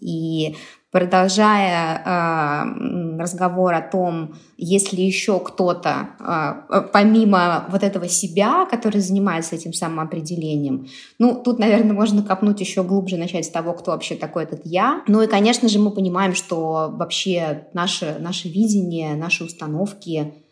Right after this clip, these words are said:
то, что мы часто принимаем за свои собственные желания, мотивы, потребности и так далее, они очень сильно могут навязаны извне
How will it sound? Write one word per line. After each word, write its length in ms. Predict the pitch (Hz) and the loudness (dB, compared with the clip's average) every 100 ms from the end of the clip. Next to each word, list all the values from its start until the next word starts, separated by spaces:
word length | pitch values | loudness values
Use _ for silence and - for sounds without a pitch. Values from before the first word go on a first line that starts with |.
| _ | _
то, 100 | - | -2
что 180 | 185 - | -2 -2
мы 120 | 165 | -8
часто 340 | 160 180 180 156 | -4 -6 -6 -10
принимаем 460 | - 165 160 151 | -6 -4 -2 -2
за 60 | 147 | -2
свои 260 | - 151 156 | -4 -4 -4
собственные 580 | 190 - - 165 156 | -6 -6 -6 -4 -4
желания, 500 | 156 165 165 170 143 | -4 -4 -2 -2 -2
мотивы, 520 | 143 147 - 175 156 151 | -2 -4 -6 -6 -6 -6
потребности 720 | 139 156 160 151 143 - 143 | -6 -4 -4 -4 -6 -8 -10
и 80 | 143 | -10
так 200 | 147 165 | -8 -2
далее, 320 | 214 247 170 | 2 2 2
они 500 | 151 151 180 190 175 | -2 -2 -2 -2 -2
очень 240 | 160 - 180 | -4 -6 -6
сильно 320 | - 165 156 | -6 -6 -6
могут 280 | 147 147 151 | -6 -8 -6
навязаны 680 | 151 156 143 147 147 147 - | -4 -4 -4 -4 -6 -8 -10
извне 580 | 160 156 156 175 294 | -10 -6 -4 -2 -4